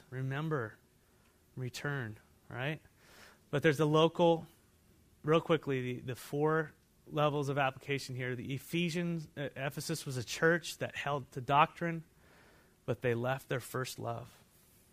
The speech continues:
How's that going in your life? The Lord desires devotion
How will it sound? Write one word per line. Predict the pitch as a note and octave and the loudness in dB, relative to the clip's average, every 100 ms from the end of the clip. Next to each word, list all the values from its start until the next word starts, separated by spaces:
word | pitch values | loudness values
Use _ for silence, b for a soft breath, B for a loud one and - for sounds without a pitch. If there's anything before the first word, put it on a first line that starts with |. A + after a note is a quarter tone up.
| _ _ _ _ _ _ _ _ - | _ _ _ _ _ _ _ _ -6
How's | C#3 B2+ | -4 0
that | C3 | -2
going | B2 A#2+ A#2 | -2 -6 -6
in | |
your | A2+ | -6
life? | G#2+ A2 - - _ _ _ _ _ _ b b b b b | -8 -10 -12 -20 _ _ _ _ _ _ b b b b b
The | - | -2
Lord | C3 D3 C#3+ | 4 4 4
desires | C#3 D3+ D3 C#3+ | 2 6 6 4
devotion | - C3 A#2+ C3 C#3 - B2+ A2+ | 0 -4 2 2 2 0 -6 -8